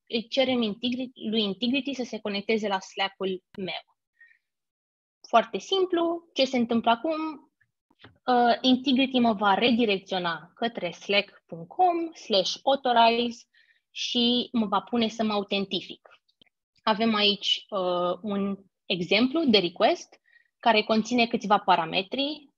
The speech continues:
Um, o să începem cu primul, care s-, este scope. Scope definește, uh, scopul delegării autorizării. Sau,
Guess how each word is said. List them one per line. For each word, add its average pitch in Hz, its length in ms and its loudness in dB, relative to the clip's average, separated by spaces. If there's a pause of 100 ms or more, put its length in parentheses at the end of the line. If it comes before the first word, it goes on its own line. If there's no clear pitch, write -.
Um, 202 720 -4 (120)
o 226 80 -6
să 220 140 -8
începem 214 300 -2
cu - 180 -14
primul, 311 480 -4
care 202 240 2
s-, - 200 -14 (160)
este 208 300 -6
scope. - 560 -4 (140)
Scope 254 480 2
definește, 220 840 0 (480)
uh, 202 480 2 (260)
scopul 196 800 -4 (320)
delegării 220 880 2
autorizării. 214 920 2
Sau, 190 260 2